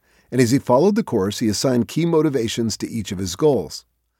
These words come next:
"Once I started working my way through them, I was able to identify the importance that it had for me," he said.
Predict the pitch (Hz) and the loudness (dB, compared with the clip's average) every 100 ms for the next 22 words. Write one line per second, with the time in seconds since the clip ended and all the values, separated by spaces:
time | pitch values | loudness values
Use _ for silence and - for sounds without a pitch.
0 | _ 101 139 196 233 208 220 165 120 147 | _ 0 2 4 4 4 2 4 4 4
1 | 147 139 117 113 110 104 - 233 139 76 | 4 4 4 2 0 -2 0 0 0 -4
2 | 87 - _ 113 117 127 156 190 180 151 | -8 -16 _ 2 4 6 4 4 4 2
3 | 101 113 120 127 117 113 98 143 113 104 | 2 0 2 2 2 0 0 0 0 0
4 | 117 95 98 95 - 110 165 196 95 82 | -2 -2 -2 -4 -4 0 2 2 0 -4
5 | - 80 95 | -8 -10 -10